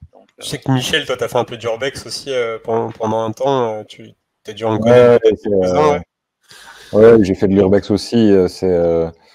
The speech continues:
Speaker 3: ouais, c'est, c'est, c'est une démarche tout à fait, tout à fait géniale. Et c-, ici, ce qui est, ce qui est super, c'est, comme tu le disais, c'est intégrer deux passions, c'est la photographie, c'est préserver les lieux, intégrer les costumés. T'as fait trente-quatre lieux, mais t'as, donc,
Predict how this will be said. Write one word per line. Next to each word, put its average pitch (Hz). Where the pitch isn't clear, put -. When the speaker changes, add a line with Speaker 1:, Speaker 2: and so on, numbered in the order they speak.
Speaker 3:
ouais, 67
c'est, -
c'est, 87
c'est 82
une 85
démarche 90
tout -
à 95
fait, 87
tout -
à -
fait 90
géniale. 98
Et 90
c-, -
ici, 104
ce -
qui -
est, 87
ce -
qui 92
est 87
super, 117
c'est, 90
comme 92
tu 92
le 92
disais, 98
c'est 107
intégrer 92
deux 92
passions, 113
c'est 104
la 92
photographie, 101
c'est 95
préserver 107
les 101
lieux, 120
intégrer 110
les 101
costumés. 107
T'as 117
fait 117
trente-quatre 131
lieux, 127
mais 107
t'as, 104
donc, 107